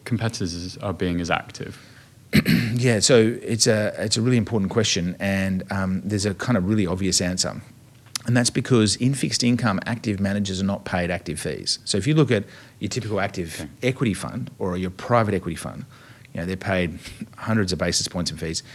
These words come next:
Speaker 2: and performance fees are very, very common. Your active fixed income manager, uh, is typically paid by institutional accounts ten, twenty, thirty basis points, no performance fees.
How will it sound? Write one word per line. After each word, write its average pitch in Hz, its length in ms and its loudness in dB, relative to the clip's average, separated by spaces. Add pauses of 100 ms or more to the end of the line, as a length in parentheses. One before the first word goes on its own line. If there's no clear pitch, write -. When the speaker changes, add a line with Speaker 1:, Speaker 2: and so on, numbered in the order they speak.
(240)
Speaker 2:
and 117 140 0
performance 147 360 2
fees 104 180 0
are - 20 -6
very, 90 160 0
very 85 120 -4
common. - 360 -6 (420)
Your 120 160 4
active 156 300 4
fixed - 200 0
income 135 300 2
manager, 67 440 -4 (400)
uh, 95 40 0
is 87 180 0
typically 127 360 0
paid 92 220 0
by 95 140 0
institutional 98 680 -4
accounts 80 300 -4
ten, 101 320 -2
twenty, 92 320 -2
thirty 85 240 -6
basis 78 340 -4
points, 82 300 -8 (260)
no 113 300 2
performance 87 420 -4
fees. - 260 -6